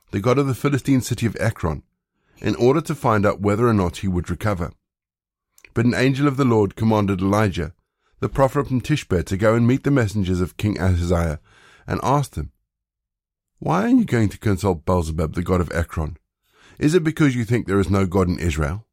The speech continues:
Tell the king the Lord says, 'You will not recover from your injuries.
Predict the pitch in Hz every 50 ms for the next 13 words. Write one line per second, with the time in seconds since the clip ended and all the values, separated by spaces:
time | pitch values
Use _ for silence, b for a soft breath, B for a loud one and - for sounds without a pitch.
0 | _ _ _ _ _ _ _ _ _ _ _ b b b b b b b - -
1 | 160 175 190 180 170 - - 131 110 107 104 98 104 101 98 95 - - 107 92
2 | 90 - 107 113 117 123 127 143 120 104 127 147 147 - 135 113 107 101 95 87
3 | 92 101 92 78 90 95 92 82 80 82 76 71 -